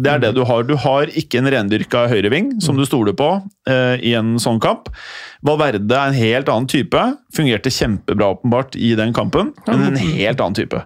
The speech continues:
Speaker 2: Ja. Med, med målgivende.
Speaker 1: Ja,
Speaker 2: Ikke sant?
Speaker 1: ja.
Speaker 2: Så, så, så er det sånn, det, det, øh, jeg, jeg, jeg er, øh, jeg er nå skrudd sammen sånn at jeg trenger ikke, øh, de vakreste maleriene på veggen
Speaker 1: Nei,
Speaker 2: hele
Speaker 1: ikke
Speaker 2: tiden. Eh,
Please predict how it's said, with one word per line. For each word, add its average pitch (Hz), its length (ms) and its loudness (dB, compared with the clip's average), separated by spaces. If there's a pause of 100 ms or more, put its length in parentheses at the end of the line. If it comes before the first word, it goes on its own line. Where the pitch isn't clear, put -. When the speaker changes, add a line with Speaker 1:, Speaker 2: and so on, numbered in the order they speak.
Speaker 2:
Ja. 151 180 -4 (480)
Med, 185 240 2
med 180 340 0
målgivende. 127 600 0
Speaker 1:
Ja, 160 160 2
Speaker 2:
Ikke 254 80 2
sant? - 180 2
Speaker 1:
ja. 190 60 4
Speaker 2:
Så, 185 40 0
så, 180 220 2
så 185 160 0
er 175 60 2
det 165 80 0
sånn, 175 180 -2
det, 175 180 -2 (180)
det, 170 100 2 (880)
øh, - 560 -4
jeg, - 160 0
jeg, 160 420 0
jeg 147 160 2
er, 160 300 0
øh, 147 1000 0
jeg 147 220 0
er 151 60 0
nå 139 140 0
skrudd 135 300 -2
sammen 117 200 0
sånn 123 220 -2
at 127 60 0
jeg 123 140 -2
trenger 113 320 -2
ikke, 123 260 -2
øh, - 1080 -2
de 143 100 0
vakreste 120 1000 -2
maleriene 120 480 0
på 135 140 -2
veggen 117 220 -2
Speaker 1:
Nei, 107 80 2
Speaker 2:
hele 117 100 -2
Speaker 1:
ikke 131 140 0
Speaker 2:
tiden. 147 160 -2 (300)
Eh, 143 560 0